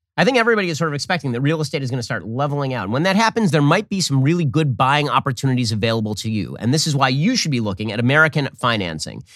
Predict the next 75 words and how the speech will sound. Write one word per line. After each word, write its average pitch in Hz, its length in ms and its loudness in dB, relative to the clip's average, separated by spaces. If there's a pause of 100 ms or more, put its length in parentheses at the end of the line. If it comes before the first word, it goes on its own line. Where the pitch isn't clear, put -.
(120)
If 127 80 2
a 160 80 6
new 220 240 6
home 180 240 4
has 127 100 -2
been 120 140 -2
on 120 100 2
your 117 80 2
mind 104 220 0
lately, 107 320 -2 (160)
it - 80 0
is 190 100 2
a 214 60 2
smart 147 300 2
idea 110 260 0
to - 100 -10
take 117 160 -4
action 95 360 -4
right 127 260 0
now. 95 280 -4 (160)
You 104 60 -10
can 127 100 2
review 123 240 4
your 214 100 4
budget, 151 320 0
start 202 260 0
that 117 160 -4
pre-approval 139 420 0
process, 120 380 -2
get 139 160 -2
ahead 135 480 2 (240)
of 160 180 6
rising 143 340 2
rates. 98 260 -4
Better 160 200 0
yet, 180 280 2 (240)
lock 165 220 4
into 190 180 -2
a 156 40 -2
competitive 147 440 0
rate, 131 160 0 (160)
like, 104 160 -4
right 160 200 2
now, 135 340 0 (180)
before 233 360 2
you 131 120 -2
start 107 220 -6
shopping, 123 300 -2
get 123 120 -4
the - 40 -10
best 127 180 -2
of 131 60 0
both 170 200 2
worlds. 78 240 -10
Lock 131 200 2
into 143 140 0
that 127 140 -2
competitive 131 420 0
rate, 131 220 2
and 120 340 2
maybe 117 160 0
you 120 60 0
take 120 180 -2
advantage 117 400 -2
of 104 80 -6
the 95 60 -10
fact 110 260 -4
that 104 100 -10
the 101 80 -8
real 117 200 -2
estate 110 220 -6
prices 131 360 -2
are 98 60 -6
starting 110 340 -4
to 87 140 -8